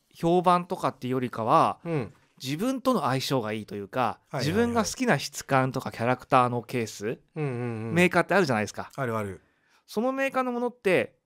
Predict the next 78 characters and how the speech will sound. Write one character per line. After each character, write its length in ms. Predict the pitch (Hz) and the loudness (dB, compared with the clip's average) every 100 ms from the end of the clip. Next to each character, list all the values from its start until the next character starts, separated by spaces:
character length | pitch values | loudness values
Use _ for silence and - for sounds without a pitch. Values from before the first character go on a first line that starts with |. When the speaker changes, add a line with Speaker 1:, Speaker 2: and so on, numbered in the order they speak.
| _ _ _ - | _ _ _ -10
Speaker 1:
ど 200 | 135 226 | -4 0
の 140 | 254 | 2
か、 180 | 156 - _ | 0 -4 _
ど 100 | 175 | 0
の 160 | 233 147 | 4 4
ジ 120 | 120 | 0
ャ 60 | 131 | -2
ン 120 | 135 | 0
ル 100 | 131 | 0
に 80 | 127 | -2
行 100 | 120 | -2
っ 20 | |
て 120 | - | 0
も 120 | 135 | 0
っ 20 | 107 | 0
て 60 | |
言 60 | 104 | -4
っ 20 | |
た 100 | 113 | -4
ら 60 | 107 | -4
い 20 | |
い 20 | |
で 60 | 95 | -6
す 80 | - | -6
か 100 | 120 | -2
ね。 280 | 135 - _ _ _ _ | -2 -2 _ _ _ _
Speaker 2:
う 60 | 151 | -8
ん。 220 | 117 95 - | -6 -10 -6
Speaker 1:
そ 180 | 233 | -2
ん 60 | 277 | 2
な 80 | 285 | 2
に 340 | 285 233 113 _ _ | 4 0 0 _ _
好 120 | 220 208 | 4 6
み 80 | 143 | 4
か 140 | - | -2
ら 120 | 104 98 | -6 -6
外 220 | - 143 | -8 -4
さ 120 | 170 | 0
な 100 | 175 | 2
い 40 | |
じ 60 | 127 | 2
ゃ 40 | |
な 60 | 92 | -2
い 20 | |
で 60 | 92 | -10
す 60 | |
か。 200 | - 82 _ _ _ _ _ - | -14 -16 _ _ _ _ _ -8
Speaker 2:
う 60 | |
ん 40 | 135 | -6
う 20 | |
ん 40 | |
う 20 | |
ん 40 | 104 | -6
う 40 | |
ん 480 | 107 104 95 95 95 | -8 -8 -10 -10 -8
う 20 | |
ん。 20 | 202 | -2
Speaker 1:
な 100 | 226 | 0
の 80 | 165 | 2
で、 180 | 143 123 | 2 2
あ 120 | 143 | -2
ん 140 | 185 196 | 0 2
ま 160 | 202 | 4
り 120 | 190 | 4
迷 140 | 180 185 | 4 4
わ 180 | 185 156 | 4 2
ず 100 | 127 | -2
買 220 | 123 120 | -2 2
え 140 | 117 | 2
る 160 | 117 120 | 0 -4
ん 140 | 107 | -6
で 100 | 101 | -8
す 100 | - | -12
よ 100 | 95 | -12
ね、 100 | 104 | -10
私 240 | 113 - - | -10 -10 -14
そ 100 | - | -14
こ。 220 | - - | -16 -18